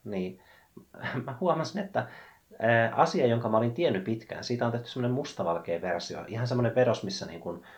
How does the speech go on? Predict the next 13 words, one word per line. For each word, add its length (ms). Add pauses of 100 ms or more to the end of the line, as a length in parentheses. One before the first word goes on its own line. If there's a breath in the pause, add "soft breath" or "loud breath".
(140 loud breath)
on 280
kontrastit 640
ja 80
kaikki 580 (220)
käsittelyt, 680 (100)
niin 140
kun, 120
et 120 (180)
se 200
on 300 (600 loud breath)
Black 300
and 180
Chrome-niminen 1000